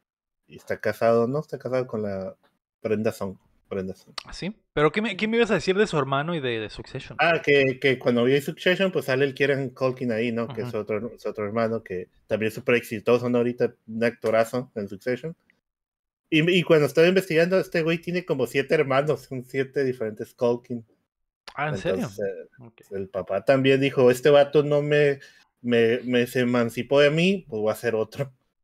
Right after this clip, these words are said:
Speaker 1: Y se
Speaker 2: <laughs> Voy a hacer
Speaker 1: <laughs> porque
Speaker 2: otro y también va a ser
Speaker 1: Ah,
Speaker 2: famoso.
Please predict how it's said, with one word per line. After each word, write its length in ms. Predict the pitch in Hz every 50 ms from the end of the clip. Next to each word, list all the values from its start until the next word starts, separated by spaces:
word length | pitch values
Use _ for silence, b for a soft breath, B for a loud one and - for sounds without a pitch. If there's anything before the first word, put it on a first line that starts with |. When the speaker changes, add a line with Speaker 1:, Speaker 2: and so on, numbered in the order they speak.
| _ -
Speaker 1:
Y 120 | 104 98
se 140 | - 113 107
Speaker 2:
<laughs> 540 | - 175 - - - - - - - - - - - - -
Voy 220 | 175 185 185 180
a 60 | 196
hacer 180 | - - 196 170
Speaker 1:
<laughs> 80 | 175 185
porque 80 | 220
Speaker 2:
otro 260 | 190 185 202 175 175 165
y 80 | 170 147
también 340 | - 135 135 139 139 135 -
va 60 | 143 135
a 40 | 113
ser 160 | 160 139 139
Speaker 1:
Ah, 100 | 135 135
Speaker 2:
famoso. 720 | 139 120 - 156 - - - - - - 233 214 175